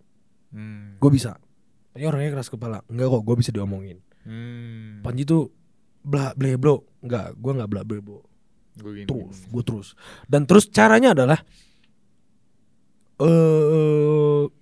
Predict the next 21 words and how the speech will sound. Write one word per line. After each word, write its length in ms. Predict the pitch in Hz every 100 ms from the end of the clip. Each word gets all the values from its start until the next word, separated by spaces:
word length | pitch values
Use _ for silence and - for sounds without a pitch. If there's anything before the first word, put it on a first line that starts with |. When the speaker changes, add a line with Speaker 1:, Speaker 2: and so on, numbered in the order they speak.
| _
Speaker 2:
misal 400 | 208 185 233 226
ada 160 | 170 143
orang 260 | 135 175
yang 160 | 202 175 160 _ _
di 120 | 156
tengah-tengah 400 | 180 175 156 156
hate 220 | 151 -
sp-, 100 | -
lu 120 | 156 165
menghala-, 320 | 151 151 143
mengha-, 380 | 139 147 147 143
meng-, 360 | 143 135 131 113
Speaker 1:
Hmm. 100 | 180
Speaker 2:
mana 220 | 135 143
menghadap, 460 | 147 135 135 131 -
menghal-, 460 | 127 127 135 123
mengalami 460 | 135 180 208 165 151
hate 260 | 143 120 -
sp-, 220 | - - -
<laughs> 0 |
ah, 320 | 113 151 165